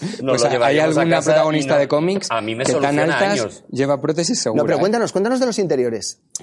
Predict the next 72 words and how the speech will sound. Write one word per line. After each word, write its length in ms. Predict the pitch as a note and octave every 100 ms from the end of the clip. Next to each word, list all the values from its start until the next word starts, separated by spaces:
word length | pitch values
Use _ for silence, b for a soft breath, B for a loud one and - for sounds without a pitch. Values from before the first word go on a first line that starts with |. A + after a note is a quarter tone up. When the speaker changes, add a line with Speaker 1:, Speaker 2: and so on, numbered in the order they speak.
| B2
Speaker 2:
Pues 240 | C#3+ A#2+ -
las 200 | C3 A#2+
de 80 | A#2+
silicona 360 | B2+ A#2 C#3+ D#3
líquida 300 | E3 E3 D#3
de 80 |
hace 220 | D#3 - E3
años, 300 | E3+ F#3 -
cuando 200 | C3 A#2+
se 120 | -
rompían, 340 | A#2 A2 D3
salía 280 | D#3+ A#2+ B2
silicona 360 | B2 A2+ - B2
de 60 |
verdad. 280 | G#2+ G#2 F#2+ B
Speaker 1:
Mm. 60 | F2+ D#2 -
Speaker 2:
Estas, 300 | C3+ C#3 D3
por 120 | D3
ejemplo, 280 | D3+ E3+ E3
ya 100 | C#3
no 40 | C3
hay 40 |
que 60 | B2
cambiarlas 400 | A2+ A2+ G#2 G2+
nunca. 240 | G2+ G2 - _ _
Inicialmente, 520 | A2+ G2+ A#2 A#2 C3
a 40 | A#2+
no 80 |
ser 120 | G#2+ G#2+
que 100 | A2+
se 100 | A#2
rompa, 300 | C3 C#3 A2
que 60 |
la 80 | G#2+
tasa 200 | A2 A2
de 60 | A2+
rotura 160 | G2+ A2
es 80 |
bajísima, 520 | A2+ B2+ D3+ D3 D3 A3 B B B
no 80 | -
las 140 | C#3 C3+
tienes 160 | A2
que 40 | -
cambiar. 300 | G2 G2+ F#2+ B B B
¿Y 100 | B2+
qué 140 | D#3
tienes? 300 | D#3 E3 B2+
Que 80 | -
si 120 | B2
la 120 | A#2 G#2
cortaras, 580 | G#2+ - D3+ D3+ - _
que 120 | -
si 80 | G2+
queréis, 300 | - F#2+ G#2+
pues 160 | G#2+ G2 -
nada, 280 | G#2 A#2 A#2+ G#2
otro 180 | A#2
día 160 | A2+ B2+
lo 80 | A#2+
hacéis 360 | G#2+ D3+ F3 E3+
y 40 |
lo 80 | C3+
Speaker 1:
Ah, 20 |
Speaker 2:
enseñáis 340 | A#2+ F#2+ C3+ B2+
aquí. 180 | A2+ -
Speaker 1:
¿se 100 | G#2
corta 260 | G#2 G2+ G#2+
aquí? 280 | A#2 F3 E3+
Speaker 2:
Se 200 | - C3+
separan 320 | B2+ B2 C3
las 120 | C3+
moléculas 640 | D3+ D#3+ D#3+ E3 A#3 -